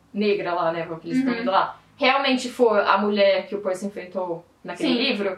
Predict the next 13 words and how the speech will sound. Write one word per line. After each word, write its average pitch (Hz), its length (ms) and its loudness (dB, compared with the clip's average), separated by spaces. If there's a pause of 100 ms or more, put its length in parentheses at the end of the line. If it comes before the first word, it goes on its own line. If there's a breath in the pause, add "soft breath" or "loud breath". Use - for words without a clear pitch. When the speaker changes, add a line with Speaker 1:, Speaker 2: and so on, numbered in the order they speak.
Speaker 1:
talvez 247 300 4
ele 262 160 2
lembre 240 260 4
ali, 220 540 -2
porque 202 240 -2
Speaker 2:
Uhum. 131 480 0
Speaker 1:
ela 190 320 2
mexe 185 640 -6
com - 60 -12
essas - 220 -16
paradas, 175 400 2
entendeu? 170 260 -6
Speaker 2:
Sim. 226 380 -8